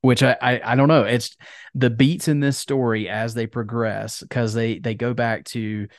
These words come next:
you know, earlier parts in the story where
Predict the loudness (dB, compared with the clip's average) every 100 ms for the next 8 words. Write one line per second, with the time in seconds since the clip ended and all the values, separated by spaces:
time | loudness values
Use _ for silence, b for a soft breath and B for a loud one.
0 | b b b -4 0 0 -2 -8 -16 _
1 | 0 2 2 0 -2 -4 -4 -6 -6 -4
2 | 0 2 2 0 -2 -2 -4 -6